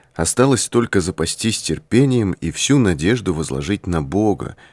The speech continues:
к чему обычно прибегают выдающиеся и благородные души. Ревекка научилась ошибочно толковать Священное Писание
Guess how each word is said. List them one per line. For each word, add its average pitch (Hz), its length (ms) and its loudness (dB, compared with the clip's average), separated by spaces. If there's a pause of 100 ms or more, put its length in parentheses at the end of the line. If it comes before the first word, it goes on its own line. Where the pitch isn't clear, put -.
к - 80 -12
чему 82 300 0
обычно 87 440 0
прибегают 87 640 -2
выдающиеся 78 960 -2
и 87 220 -2
благородные 78 720 -2
души. 69 440 -8 (640)
Ревекка 131 600 -2 (340)
научилась 165 640 0
ошибочно 135 760 0
толковать 92 560 -2
Священное 80 600 -4
Писание 139 640 -4